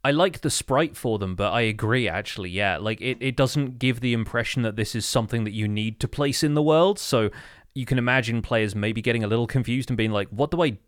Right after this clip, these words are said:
do with this? Am I supposed to leave it in an item frame or in a chest somewhere? Or, like, is it a, a crafting ingredient for something else?" And,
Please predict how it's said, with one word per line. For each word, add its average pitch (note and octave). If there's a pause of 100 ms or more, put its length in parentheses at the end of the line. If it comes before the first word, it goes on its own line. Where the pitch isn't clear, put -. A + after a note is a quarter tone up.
(220)
do B2
with G2
this? F2
Am A2
I B2+
supposed A#2
to A2+
leave G#2+
it B2
in A2+
an G#2+
item A2+
frame D#3
or B2+
in G2
a F2+
chest -
somewhere? D#3
Or, A2+
like, G#2
is G2+
it G2+
a, F#2+ (240)
a A2+
crafting B2+
ingredient C#3
for C3
something C3
else?" C#3 (340)
And, A2